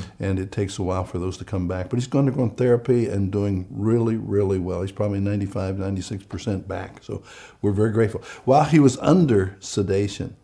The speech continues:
his first child was born. And he wakes up with two months of his life.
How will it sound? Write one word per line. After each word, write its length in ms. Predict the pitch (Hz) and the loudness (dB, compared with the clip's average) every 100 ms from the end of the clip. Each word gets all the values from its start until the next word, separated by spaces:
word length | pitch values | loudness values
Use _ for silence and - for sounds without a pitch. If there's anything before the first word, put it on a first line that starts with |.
| _ _ _ | _ _ _
his 200 | 110 101 | -2 -2
first 280 | - 107 - | -2 -2 -2
child 340 | - 107 104 110 | -2 -2 -2 -6
was 160 | 107 | -10
born. 280 | - - - _ _ _ _ _ _ _ _ - | -10 -12 -14 _ _ _ _ _ _ _ _ -4
And 280 | 104 101 98 | 0 0 0
he 200 | 110 101 | 0 2
wakes 420 | 101 98 98 117 | 2 2 2 2
up 360 | 117 113 - _ _ _ | 2 2 -6 _ _ _
with 140 | - - | -14 0
two 160 | 123 | 6
months 300 | 107 107 117 | 6 6 2
of 60 | 98 | -2
his 180 | 90 101 | -2 0
life. 300 | 107 104 | 0 0